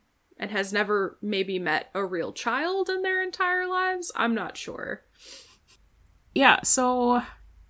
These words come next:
Speaker 2: if you're interested in watching Detective Conan, but also do not want to watch a thousand episodes.
Speaker 1: Ooh, yeah. Where can I check it out?
Speaker 2: Well,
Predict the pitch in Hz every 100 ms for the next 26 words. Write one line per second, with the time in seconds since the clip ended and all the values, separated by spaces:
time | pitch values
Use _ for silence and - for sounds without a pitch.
0 | _ 233 269 - - 392 440 415 - 160
1 | 123 - 170 170 156 - 160 156 156 143
2 | 135 - 190 165 - 208 - - - -
3 | 254 262 226 196 196 185 175 170 170 202
4 | 208 - - - - - - 170 - 160
5 | 143 143 147 247 208 - 131 190 - -
6 | - _ _ - - - 262 185 233 -
7 | - - 196 247 247 247 202 202 214 214
8 | 214 247 - - - - _ _ _ _
9 | _ - 247 262 175 185